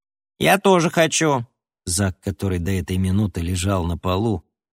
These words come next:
барабанил ногами по каминной решетке и шлепал губами, подражая битбоксерам, тут же вскочил. «Ты же их терпеть не можешь! Дай!» «Ты точно это будешь?» «Может, студенты-медики?» Вдруг оживился Том,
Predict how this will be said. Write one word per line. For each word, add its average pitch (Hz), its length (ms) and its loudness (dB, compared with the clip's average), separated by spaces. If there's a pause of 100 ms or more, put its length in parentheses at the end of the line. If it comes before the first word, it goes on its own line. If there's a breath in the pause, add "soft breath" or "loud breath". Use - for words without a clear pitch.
барабанил 110 600 2
ногами 101 480 0
по 82 120 -6
каминной 95 480 -2
решетке 98 540 -2
и 73 80 -6
шлепал 87 440 -2
губами, 92 540 0 (220)
подражая 110 580 2
битбоксерам, 95 720 -2 (160)
тут 117 160 0
же 101 120 0
вскочил. 104 540 -4 (540)
«Ты 285 120 2
же 262 120 4
их 247 100 0
терпеть 208 440 2
не 123 80 2
можешь! 110 420 0 (140)
Дай!» 160 420 4 (520)
«Ты - 100 -10
точно - 400 -2
это 254 180 -2
будешь?» 117 420 2 (520)
«Может, 175 520 2
студенты-медики?» 185 1080 2 (200)
Вдруг 104 320 -2
оживился 95 540 0
Том, 127 320 -2